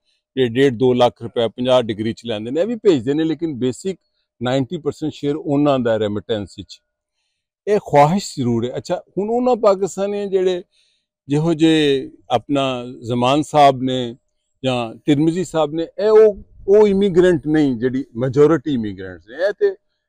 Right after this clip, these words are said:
ਪੰਜਾਹ ਹਜ਼ਾਰ ਚੋਂ ਦੋ ਦੋ ਤਿੰਨ ਤਿੰਨ ਬੰਦੇ ਨੇ ਜਿਹੜੇ ਪਾਕਿਸਤਾਨ ਹੀ ਰਹਿੰਦੇ ਨੇ ਇੱਥੇ ਰਹਿ ਕੇ।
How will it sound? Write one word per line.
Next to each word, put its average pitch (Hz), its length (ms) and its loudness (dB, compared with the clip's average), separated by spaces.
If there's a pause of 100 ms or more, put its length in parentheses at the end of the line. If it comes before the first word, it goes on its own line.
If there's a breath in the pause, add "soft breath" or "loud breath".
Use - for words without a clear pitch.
(200)
ਪੰਜਾਹ 175 300 4
ਹਜ਼ਾਰ 175 280 4
ਚੋਂ 156 180 -6
ਦੋ 135 180 -2
ਦੋ 151 140 -2
ਤਿੰਨ 123 260 -4
ਤਿੰਨ 135 180 -4
ਬੰਦੇ 117 240 -4
ਨੇ 127 120 -4
ਜਿਹੜੇ 139 200 -2
ਪਾਕਿਸਤਾਨ 151 520 0
ਹੀ 147 80 0
ਰਹਿੰਦੇ 120 300 -2
ਨੇ 101 120 -8
ਇੱਥੇ 98 240 -10
ਰਹਿ 90 160 -8
ਕੇ। - 160 -20